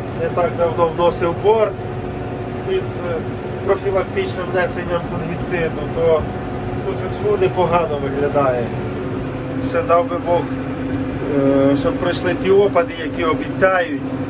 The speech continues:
то було б взагалі супер. Зараз вносимо цей агросол, то трошки його теж простимулюємо, покращимо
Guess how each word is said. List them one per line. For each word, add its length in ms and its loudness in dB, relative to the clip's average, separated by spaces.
то 80 0
було 280 2
б 40 -4
взагалі 500 0
супер. 480 0
Зараз 340 4
вносимо 580 2
цей 120 0
агросол, 640 2
то 100 0
трошки 320 2
його 220 2
теж 180 2
простимулюємо, 880 0
покращимо 600 2